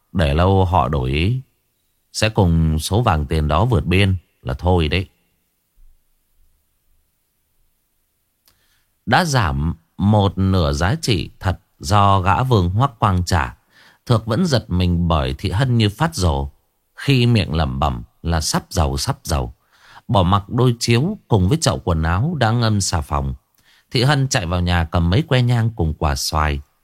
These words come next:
mang ra thắp hương trước con chó đá. Bực mình kiểu tâm linh nửa mùa, xoài ăn gần hết, thị còn mang quả sót ra thắp hương. Thực nhắc thị thu xếp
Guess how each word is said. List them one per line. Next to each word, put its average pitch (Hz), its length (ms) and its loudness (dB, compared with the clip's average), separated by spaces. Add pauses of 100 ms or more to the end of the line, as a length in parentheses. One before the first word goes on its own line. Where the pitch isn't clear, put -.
mang 107 300 2
ra 98 300 2
thắp 160 220 -4
hương 101 260 0
trước 151 220 -4
con 95 160 -2
chó 98 180 -4
đá. 98 360 -2 (1200)
Bực 110 200 2
mình 98 280 4
kiểu 78 440 2
tâm 127 160 0
linh 120 240 2
nửa 69 140 0
mùa, 69 380 0 (360)
xoài 101 440 4
ăn 123 240 -2
gần 87 180 0
hết, 117 240 0 (140)
thị - 180 0
còn 87 180 0
mang 104 220 2
quả 76 140 0
sót - 320 -2
ra 107 120 0
thắp - 240 -4
hương. 107 280 4 (560)
Thực 117 200 -2
nhắc 180 200 0 (100)
thị 82 280 -2
thu 131 200 0
xếp 196 300 -2